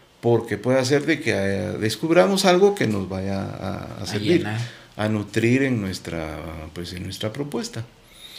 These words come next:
Speaker 2: Maestro, ahorita antes de que siga, hablábamos antes de un poco de la trova.
Speaker 1: Ujú.
Speaker 2: Hay mucha gente, hasta la fecha yo me sigo encontrando con mucha gente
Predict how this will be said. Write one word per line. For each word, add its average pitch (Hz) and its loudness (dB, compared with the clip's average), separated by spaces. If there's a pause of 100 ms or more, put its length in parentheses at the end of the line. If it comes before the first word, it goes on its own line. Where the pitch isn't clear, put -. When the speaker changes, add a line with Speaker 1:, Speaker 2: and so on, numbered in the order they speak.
(280)
Speaker 2:
Maestro, 160 2
ahorita 196 4
antes 208 6
de 185 8
que 147 0
siga, 190 2
hablábamos 160 4
antes 165 0
de 151 0
un 165 -2
poco 165 2
de 151 8
la 110 0
trova. 151 2 (180)
Speaker 1:
Ujú. 117 0 (220)
Speaker 2:
Hay 226 4
mucha 240 8
gente, 185 6
hasta 131 6
la 123 6
fecha 151 4
yo 147 2
me 147 -2
sigo 151 -2
encontrando 135 0
con 127 -4
mucha 127 0
gente 143 -4